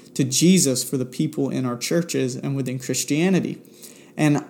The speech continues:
I'm a perfect example of that, where I mentioned earlier that this was not well defined for me and I didn't have a good understanding of it. And so the question we have to ask ourselves is, why would we not want to follow Jesus in this way? Like, this is a much more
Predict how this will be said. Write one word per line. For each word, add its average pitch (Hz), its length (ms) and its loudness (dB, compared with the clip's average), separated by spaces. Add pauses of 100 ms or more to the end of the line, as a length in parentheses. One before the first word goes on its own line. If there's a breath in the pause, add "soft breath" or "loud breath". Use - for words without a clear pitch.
(120)
I'm 160 200 4
a 165 40 6
perfect 156 400 2
example 147 440 2
of 131 100 -2
that, 135 260 0
where 131 360 -2
I 139 60 -2
mentioned 135 380 -2
earlier 165 320 2
that 127 260 -4 (560 loud breath)
this 156 180 6
was 185 140 6
not 185 180 6
well 160 140 6
defined 165 480 4
for 143 140 -4
me 127 180 0
and 131 100 0
I 135 60 2
didn't 143 220 0
have 143 120 0
a 135 60 0
good 131 220 2
understanding 143 680 2
of - 140 -6
it. - 120 -8 (680)
And 165 120 6
so 170 340 6 (280 loud breath)
the 175 80 6
question 240 260 6
we 214 80 8
have 196 80 2
to 170 80 4
ask 220 260 4
ourselves 170 340 4
is, 151 120 4
why 156 180 4
would 262 160 6
we 220 100 8
not 165 260 6
want 160 220 4
to - 80 0
follow 143 240 2
Jesus 135 460 2
in 135 100 0
this 131 160 -4
way? 135 160 0
Like, 139 180 -2
this 170 140 4
is 175 120 4
a 156 60 4
much 147 300 0
more 151 300 2